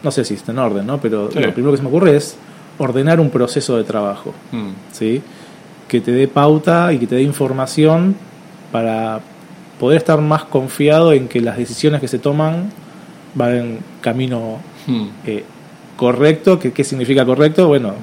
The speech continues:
Speaker 1: que está visible, que está
Speaker 2: Exacto.
Speaker 1: esperado, digamos. No es, eh, improvisación, digamos.
Speaker 2: Sí.
Speaker 1: Eh, abrir la cabeza, exp-, lo colaborativo.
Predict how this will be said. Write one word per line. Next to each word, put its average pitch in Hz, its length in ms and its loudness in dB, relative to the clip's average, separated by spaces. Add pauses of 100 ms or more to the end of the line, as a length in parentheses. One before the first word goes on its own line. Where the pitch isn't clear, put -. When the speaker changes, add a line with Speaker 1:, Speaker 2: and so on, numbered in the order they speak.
Speaker 1:
que - 80 -8
está 123 460 2
visible, 135 580 4
que 123 80 -4
está 135 220 2
Speaker 2:
Exacto. 104 280 -2
Speaker 1:
esperado, 104 460 -2
digamos. 98 340 -8 (920)
No 131 200 0
es, - 380 -2 (800)
eh, 107 440 -4
improvisación, 117 920 0
digamos. 101 340 -8 (140)
Speaker 2:
Sí. 117 160 -6 (960)
Speaker 1:
Eh, 101 360 -6 (240)
abrir 117 240 2
la 127 140 0
cabeza, 147 680 0
exp-, - 280 -8
lo 110 240 -6
colaborativo. 120 1600 0